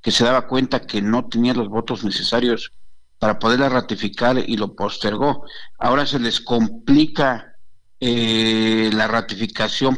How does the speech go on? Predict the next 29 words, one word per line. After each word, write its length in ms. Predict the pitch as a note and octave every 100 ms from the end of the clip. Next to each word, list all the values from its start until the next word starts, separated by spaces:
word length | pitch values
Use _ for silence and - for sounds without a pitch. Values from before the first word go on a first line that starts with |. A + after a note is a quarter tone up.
| -
por 200 | A2+ G#2
varios 280 | B2 C3 A#2+
motivos. 580 | G#2+ - C3 A#2 - - - - -
La 160 | A#2
oposición 500 | G#2 A#2+ A2+ G2 C3+
sigue 220 | C3+ D3 C3
firme 360 | C#3+ C#3+ C#3
en 40 | G#2+
su 140 | G#2
votación, 640 | G2 G2+ G2 A#2 B2+ E3+ - - - - _ _ - -
pero 380 | E3+ E3+ D3+ D#3
también 320 | B2+ C3 C#3+
a 60 |
ellos 160 | C#3 C#3
se 80 | A#2+
les 160 | G2+ G#2+
agota 260 | A2+ B2
el 120 | A2
tiempo. 480 | G2+ C#3 B2+ A2 G2 - - - -
Mañana 720 | A2 A#2 C3 C#3 C#3 B2 A2+
fenece 880 | - G#2+ A#2+ B2+ - B2 A2+ G#2 F#2 - - - _
el 560 | A#2+ A2 G#2+ G#2 G#2 G#2 -
periodo 460 | A#2+ A#2 B2+ C3
de 420 | B2 A2 G2 F#2+ -
tiempo 360 | - A#2+ - B2+
que 120 | G#2
tiene 560 | - A#2+ A#2+ A#2+ G#2+ G2
la 140 | G2
fiscal 640 | - - - A#2 A#2 A2